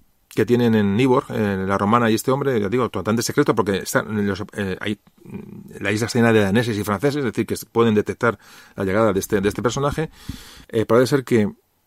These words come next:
que acepta la, o sea, que le cree, que ace-, y que acepta la, la propuesta británica de, de, bueno, de sacarles de allí, eh, en el momento que, que crean oportuno. Y entonces lo que hace, lo que le dice de la Romana a este espía británico, le dice que su, mi-, su, su plan va a ser,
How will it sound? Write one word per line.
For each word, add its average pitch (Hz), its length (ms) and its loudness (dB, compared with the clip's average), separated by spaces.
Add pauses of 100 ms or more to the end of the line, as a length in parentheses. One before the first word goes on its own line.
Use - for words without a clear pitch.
(180)
que 131 80 2
acepta 113 560 0 (640)
la, 95 520 0
o - 40 -14
sea, 117 140 -6
que 101 120 -4
le 95 100 -2
cree, 165 260 4
que - 80 -2
ace-, 117 120 -8
y 98 80 -6
que - 80 -4
acepta 113 300 0
la, 120 160 4
la 87 260 -4
propuesta 107 380 2
británica 147 480 4
de, 117 180 2
de, 92 80 0
bueno, 139 160 -2
de 107 80 -4
sacarles 110 320 0
de 113 60 2
allí, 127 320 0
eh, 92 400 -4
en 95 120 -6
el 95 60 -4
momento 98 340 -2
que, 90 300 -2
que 90 100 -8
crean 101 180 0
oportuno. 85 440 -6 (720)
Y 156 40 4
entonces 165 240 4
lo 131 80 4
que 143 60 2
hace, 147 180 2
lo 123 100 2
que 113 60 0
le 120 80 6
dice 147 260 6
de 123 160 2
la 113 100 6
Romana 117 380 4
a 107 140 2
este 113 520 2
espía 127 220 0
británico, 170 540 2 (260)
le 120 60 2
dice 120 160 0
que 107 200 4
su, 120 220 -2
mi-, 107 320 0
su, 95 800 -2
su 127 160 0
plan 156 180 4
va 147 60 4
a 135 40 2
ser, - 280 -4